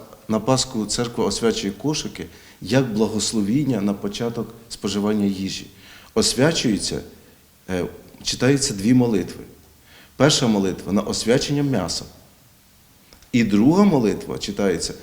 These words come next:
на освячення сиру, молока і яєць.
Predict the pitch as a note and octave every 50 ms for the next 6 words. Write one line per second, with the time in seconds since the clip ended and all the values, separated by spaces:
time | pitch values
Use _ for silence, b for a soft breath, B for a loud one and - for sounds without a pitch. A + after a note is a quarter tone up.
0 | B B B B A2 A#2 A#2 B2 A#2+ - - A#2+ A#2 A2 G2+ - G#2 G2 F#2+ F2
1 | - - - - A#2+ A2 G#2 G#2 G#2+ C3+ D#3 F#3+ G3+ - - - - - - -
2 | A2 A2 A2 G#2+ G2 - - G#2+ G#2+ B2 C#3 D3 - - - - - - A2+ A#2
3 | A#2+ G#2+ E2+ D#2 D2+ D2+ - -